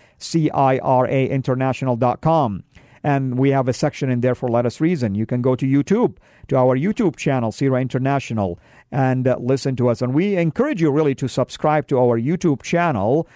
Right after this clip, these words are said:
Once you subscribe, you begin to receive notifications. We even encourage you to prayerfully consider to become a Patreon patron, where not only you can also subscribe, but you can even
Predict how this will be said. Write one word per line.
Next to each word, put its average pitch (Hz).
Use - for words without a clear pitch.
Once 170
you 175
subscribe, 151
you 135
begin 131
to 135
receive 123
notifications. 131
We 135
even 185
encourage 196
you 175
to 156
prayerfully 160
consider 160
to 147
become 151
a 131
Patreon 160
patron, 165
where 156
not 170
only 226
you 175
can 151
also 147
subscribe, 143
but 143
you 185
can 170
even 156